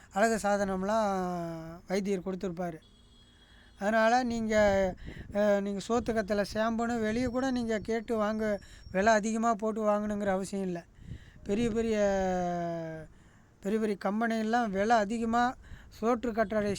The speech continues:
ஷாம்பு விக்கிறாங்க. இரநூறுவா, முந்நூறுவா, நானூறுவா, ஆயிரம் ரூபா இப்படியெல்லாம் விட்டுட்டு உங்க வீட்டிலே இதை வளர்த்து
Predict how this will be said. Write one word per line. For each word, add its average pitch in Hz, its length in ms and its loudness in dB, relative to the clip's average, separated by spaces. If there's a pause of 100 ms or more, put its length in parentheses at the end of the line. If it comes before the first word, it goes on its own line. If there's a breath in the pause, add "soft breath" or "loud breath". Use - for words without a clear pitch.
ஷாம்பு 214 280 0
விக்கிறாங்க. 190 480 -2 (720 loud breath)
இரநூறுவா, 208 480 2
முந்நூறுவா, 202 540 2
நானூறுவா, 202 560 2
ஆயிரம் 196 340 4
ரூபா 196 260 2 (460 loud breath)
இப்படியெல்லாம் 208 1700 0
விட்டுட்டு 262 380 0
உங்க 233 220 -2
வீட்டிலே 247 540 -2 (540 soft breath)
இதை 214 180 4
வளர்த்து 214 640 6